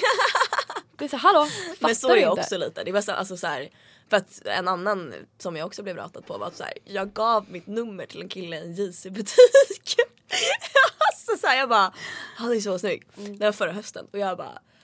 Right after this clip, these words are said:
Speaker 1: "Okej, jag ska lägga upp mina byxor."
Speaker 2: Mm.
Speaker 1: Jag får tillbaka kvittot. Eh, har, eller nej, jag fick en sån här lapp som man skulle liksom hålla tiden.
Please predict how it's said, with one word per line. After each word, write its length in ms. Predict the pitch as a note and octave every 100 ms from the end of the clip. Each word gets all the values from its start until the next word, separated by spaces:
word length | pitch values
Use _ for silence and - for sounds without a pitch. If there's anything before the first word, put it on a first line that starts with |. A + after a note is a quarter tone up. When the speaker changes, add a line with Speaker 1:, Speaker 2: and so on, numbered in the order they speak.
| _ _
Speaker 1:
"Okej, 340 | G#3 A3+ F3+ - _ _ _
jag 220 | - G#3+ G#3+
ska 100 | B3+
lägga 140 | A3
upp 80 | F3+
mina 160 | E3+
byxor." 320 | E3+ A#3+ - - - _ _ _ _ -
Speaker 2:
Mm. 180 | G#3+ A#3 _ A3
Speaker 1:
Jag 80 | A3+
får 80 |
tillbaka 280 | G#3 F#3 F3+
kvittot. 540 | E3+ A#3+ - - - _ _ _ _ _ _ _
Eh, 460 | F#3+ F3+ F3 E3 -
har, 360 | G3+ F#3+ E3+ - -
eller 180 | A3+
nej, 200 | A3+ D4+
jag 80 | A#3+
fick 120 | A#3+
en 80 | A#3
sån 120 | G#3+
här 120 | G3 F#3
lapp 420 | D4 B3+ - -
som 100 | F#3+
man 60 |
skulle 200 | F3+ F3+
liksom 220 | E3 F3 F#3
hålla 180 | E3+
tiden. 540 | E3+ - C4 - -